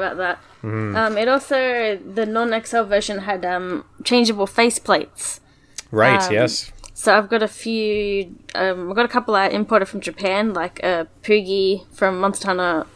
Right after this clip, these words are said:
Speaker 1: or that's got, it says Monster Hunter four G on it, but it's just top part of the clamshell is Poogie's face, and then the bottom part's, like, the stripes of his usual, um, striped, I, I was gonna say pajamas, I don't really know what you call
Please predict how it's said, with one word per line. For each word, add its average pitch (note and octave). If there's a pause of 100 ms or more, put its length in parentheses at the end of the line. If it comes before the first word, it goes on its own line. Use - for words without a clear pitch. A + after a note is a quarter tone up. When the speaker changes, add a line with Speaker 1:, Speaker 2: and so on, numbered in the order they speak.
(100)
Speaker 1:
or F3+
that's E3+
got, -
it F#3
says G3+
Monster F#3+
Hunter F3
four F3+
G E3+
on F3
it, -
but E3
it's -
just - (500)
top -
part G#3+
of G3+
the F#3+
clamshell G3
is -
Poogie's F#3+
face, G3
and G3
then F3+
the F#3
bottom F#3
part's, F3
like, F3
the F3
stripes F#3+
of F#3
his F3
usual, F3+
um, E3 (480)
striped, - (880)
I, F3+
I D#3
was F#3+
gonna G3
say G#3
pajamas, F#3+
I F3
don't E3+
really F3+
know F3
what E3
you -
call F#3